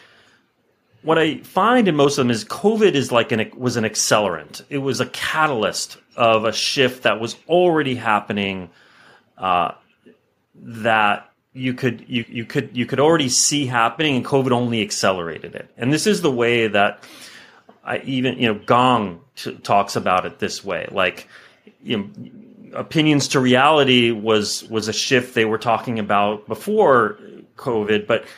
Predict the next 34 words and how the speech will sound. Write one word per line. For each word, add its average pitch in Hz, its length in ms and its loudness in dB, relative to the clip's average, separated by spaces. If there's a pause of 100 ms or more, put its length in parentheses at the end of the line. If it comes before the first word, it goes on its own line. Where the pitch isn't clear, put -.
(440)
and, 117 120 -2
and 123 120 -4
part 135 240 2
of 127 80 0
this 120 200 -2
is 107 100 -8
because, 107 380 -4
hey, 175 180 0
now 120 300 2
you 127 240 -2
have 110 580 -2 (260)
these 110 240 -8
sales 135 340 2
c-, - 120 -14 (160)
calls 107 380 0
recorded. 110 640 -2
You 113 100 -6
have 110 360 0
them 107 260 0
as 101 240 -2
data 127 400 0 (260)
that 110 160 -4
you 117 140 -6
can 107 180 -4
mine 104 440 0
with 98 240 -6
artificial 104 480 -4
intelligence 123 580 -4
or 90 80 -6
whatever. 113 480 -2 (1500)
And 127 480 0
covid 143 400 4
has 120 180 0
just - 260 -4